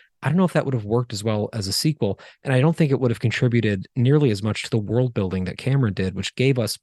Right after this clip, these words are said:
as Christian mentioned beautifully, basically the expanded universe. The expanded universe of Aliens,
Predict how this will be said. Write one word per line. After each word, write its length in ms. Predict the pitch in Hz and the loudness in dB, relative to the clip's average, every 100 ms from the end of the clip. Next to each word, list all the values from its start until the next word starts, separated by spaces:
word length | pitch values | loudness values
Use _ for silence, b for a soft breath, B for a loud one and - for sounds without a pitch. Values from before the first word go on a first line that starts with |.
| - - | -14 -10
as 120 | - | -6
Christian 360 | - 117 104 | -4 -2 0
mentioned 340 | 117 175 - 95 | 0 0 0 0
beautifully, 500 | 151 196 - 107 107 - - - | 0 0 0 -2 -2 -10 -14 -2
basically 480 | 147 170 160 131 117 | 2 4 2 0 0
the 120 | 107 | 0
expanded 400 | - - 104 95 | -2 -4 -4 -2
universe. 300 | 113 92 98 | -4 -4 -4
The 100 | 160 | -4
expanded 360 | 151 202 196 170 | 0 2 2 2
universe 440 | 139 123 120 - | 0 -2 -2 -4
of 100 | 113 | -4
Aliens, 540 | 123 123 117 101 95 | -2 0 0 -2 -6